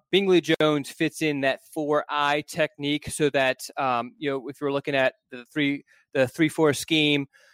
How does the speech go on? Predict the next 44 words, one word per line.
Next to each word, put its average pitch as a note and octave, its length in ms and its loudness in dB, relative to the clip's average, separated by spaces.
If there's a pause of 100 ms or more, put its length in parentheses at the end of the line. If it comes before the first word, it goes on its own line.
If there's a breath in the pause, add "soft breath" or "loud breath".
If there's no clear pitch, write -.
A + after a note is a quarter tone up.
(120)
you C#3 120 0
have C#3+ 240 4
the B2+ 80 -4
three E3 240 2
down D3 240 2
linemen. C#3+ 320 4
He'd F#3 180 -2
be E3+ 100 2
one D#3+ 200 2
of D3+ 80 0
the C#3 80 2
two D#3+ 640 2
that C#3 300 0
are C3+ 160 2
towards D3+ 320 -4
the C#3+ 160 -10
end D3 360 0
of C3 460 2
the, B2+ 220 -2
uh, A2+ 180 2
the C3 80 0
line, C3+ 440 4 (220 loud breath)
and D3+ 120 -4
he F#3 140 0
fits - 260 2
that F3 180 4
position D3+ 400 -4
perfectly F3+ 500 0
because A3+ 520 2
of F#3 80 -2
the E3 80 -6
fact E3 260 2
that D3+ 160 4 (300 loud breath)
he G#3 100 -8
does A3 320 4
have G3 300 0
some F3+ 240 -2
pass D#3+ 320 -2
rush D#3 200 -2
ability, D3 540 -6 (300 loud breath)
but D3+ 100 0
his C#3 220 -8
true G#3+ 260 -6
strength D#3+ 720 -4